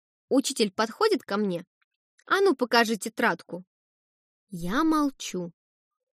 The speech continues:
«Что с тобой происходит?» Я молчу.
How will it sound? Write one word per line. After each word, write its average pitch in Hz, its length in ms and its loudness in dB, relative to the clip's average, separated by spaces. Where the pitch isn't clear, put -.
«Что - 300 2
с - 80 -2
тобой 370 260 4
происходит?» 392 720 2
Я 175 260 -6
молчу. 254 640 0